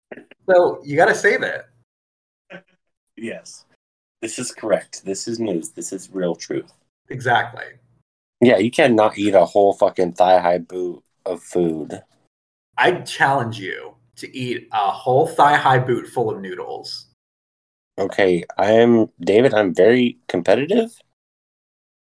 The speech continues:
Speaker 2: So
Speaker 1: Let's fucking go. I'll get my own boot, and we'll fill it with pasta, and we'll see who gets to the bottom of the boot.
Speaker 2: Oh, you're gonna be in trouble. You know I'm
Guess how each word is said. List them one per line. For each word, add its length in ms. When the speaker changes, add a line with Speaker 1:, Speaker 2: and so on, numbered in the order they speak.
Speaker 2:
So 760
Speaker 1:
Let's 160
fucking 320
go. 480
I'll 100
get 160
my 140
own 200
boot, 320
and 100
we'll 120
fill 280
it 60
with 80
pasta, 480
and 80
we'll 100
see 180
who 120
gets 240
to 80
the 80
bottom 280
of 60
the 80
boot. 340
Speaker 2:
Oh, 240
you're 220
gonna 160
be 100
in 80
trouble. 320
You 80
know 160
I'm 140